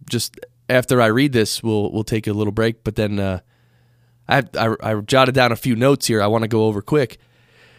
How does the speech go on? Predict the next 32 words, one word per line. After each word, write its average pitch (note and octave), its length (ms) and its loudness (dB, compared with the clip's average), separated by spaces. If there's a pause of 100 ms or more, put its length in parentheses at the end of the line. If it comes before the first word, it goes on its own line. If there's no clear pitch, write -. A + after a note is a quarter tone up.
(100)
And C3 280 -2 (320)
before D3 380 6
we C#3 140 4
have C3 220 2
our A2+ 100 4
guest B2+ 480 0
on, G#2 460 -4
right, B2+ 200 -2
we B2+ 100 0
have A#2+ 120 2
a A2 60 -2
special A2+ 400 -2
guest A2 380 -2
today, G2 440 -4 (1400)
which - 440 -2
if A#2 160 -6
you're B2 100 4
listening C#3 400 2
live, B2 440 4
you A2 80 2
don't C3 260 2
know A#2 160 2
who A#2 160 2
it G#2+ 80 0
is A#2+ 200 0
yet. G2 240 -2
But G#2+ 240 -4
if G#2+ 200 -6
you're G#2 300 -2 (540)
seeing C#3 300 0
the A2+ 80 2
podcast, A#2+ 920 -2